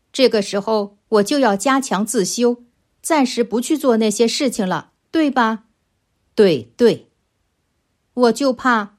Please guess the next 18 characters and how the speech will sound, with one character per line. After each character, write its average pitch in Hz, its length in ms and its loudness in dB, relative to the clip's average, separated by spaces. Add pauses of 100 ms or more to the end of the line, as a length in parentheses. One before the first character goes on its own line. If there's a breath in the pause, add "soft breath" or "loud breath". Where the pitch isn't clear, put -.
我 220 160 2
要 240 200 2
是 233 180 -2
不 226 140 -4
去 254 200 -6
做 320 220 0
的 196 120 -2
话， 190 380 -4 (240)
会 294 220 -2
违 190 240 0
愿， 240 340 -2 (300)
觉 208 240 0
得 214 200 0
对 330 160 0
不 240 140 -4
起 196 180 -6
菩 165 240 -8
萨。 196 300 -6